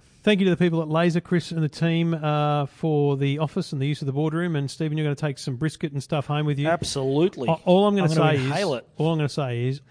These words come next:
Speaker 1: I hope, beyond hope, that they left some Wagyu in there for you.
Speaker 2: Wagyu.
Speaker 1: So what happened downstairs is they had a,
Speaker 2: <laughs>
Speaker 1: they had a bake-off, right?
Speaker 2: Yeah.
Speaker 1: Pitmasters. There was a red team and a blue team. They brought out two plates. One had a red sticker on it, one had a blue sticker on it, and we had to eat them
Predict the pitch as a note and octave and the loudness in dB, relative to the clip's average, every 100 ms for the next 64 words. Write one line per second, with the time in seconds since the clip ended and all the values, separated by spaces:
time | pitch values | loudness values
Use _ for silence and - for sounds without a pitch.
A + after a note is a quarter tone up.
0 | - C#3+ - D3 G2+ - _ _ - C3+ | -12 -10 -6 -8 -8 -20 _ _ -8 -2
1 | C3+ B2 A#2+ A#2 _ _ _ C#3 C3 B2 | -2 -2 -4 -6 _ _ _ -6 -4 -4
2 | B2+ B2 - - A#2+ A2+ A#2 A#2 A#2+ A#2+ | -4 -6 -10 -8 -8 -6 -10 -8 -6 -6
3 | A#2+ - B2 E3 - - G#2 G#2+ A2 A2+ | -8 -8 -10 -10 -14 -16 -12 -12 -10 -10
4 | C3 - - D3 C3+ D3 C#3 B2 B2 A2+ | -12 -12 -4 -2 -2 -4 -4 -6 -6 -10
5 | - B2 A2 A2 A2+ - - - _ - | -8 -8 -8 -12 -16 -20 -20 -20 _ -8
6 | C3 B2 B2+ A#2+ A#2 - - C3+ A#2+ A#2 | -6 -2 -2 -2 -6 -8 -6 -4 -4 -8
7 | _ _ - B2 - - - A#2+ B2+ - | _ _ -6 -6 -6 -16 -16 -14 -14 -14
8 | - D#3+ C#3+ A2 - F#3 - _ _ _ | -10 -8 -8 -10 -12 -18 -20 _ _ _
9 | C3+ B2+ B2 C#3+ D3 D#3+ C3 B2 C3+ - | -4 -4 -4 -6 -6 -6 -6 -6 -10 -10
10 | A#3+ - C3 D3 C#3 - - D#3+ C#3 - | -14 -10 -2 0 0 -2 -6 -4 -6 -12
11 | - - _ _ - D3 C#3+ C3+ A#2+ C3 | -20 -20 _ _ -6 -2 -2 -2 -2 -4
12 | C#3+ D#3 - D3+ D3 C#3+ D3+ C#3 C3 B2 | -4 -6 -12 -10 -4 -4 -4 -4 -6 -6
13 | C3+ C#3+ D3 C3+ A#2 C3 C3 C3 B2+ B2 | -8 -8 -8 -8 -8 -8 -6 -6 -8 -10
14 | D3+ G#2+ | -12 -14